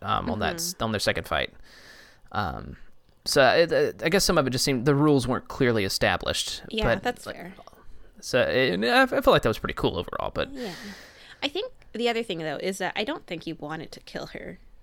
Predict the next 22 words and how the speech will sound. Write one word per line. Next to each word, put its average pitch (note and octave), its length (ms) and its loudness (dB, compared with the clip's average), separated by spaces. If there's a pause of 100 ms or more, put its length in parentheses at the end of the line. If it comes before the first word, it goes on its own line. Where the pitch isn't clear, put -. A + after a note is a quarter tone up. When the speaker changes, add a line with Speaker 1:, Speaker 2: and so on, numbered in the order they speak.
Speaker 2:
Like, - 160 -12 (120)
Speaker 1:
No, B2 360 4 (180)
no, - 60 -4
Speaker 2:
that G#2 100 6
was G#2+ 60 2
Speaker 1:
he C#3 60 4
Speaker 2:
the - 20 2
Speaker 1:
wanted C3 180 2
her A#2 80 0
Speaker 2:
point A#2+ 120 0
Speaker 1:
to A2 40 -2
Speaker 2:
too, G2 60 -4
Speaker 1:
join C#2+ 180 -4
him. - 60 -6
Speaker 2:
right? - 200 -8
So - 340 -12 (280)
Speaker 1:
Yeah. - 200 -8 (380)
Speaker 2:
even G3 240 -6
if F3 120 -10
he D#3 80 -12
could D3+ 220 -10
have, C#3 160 -12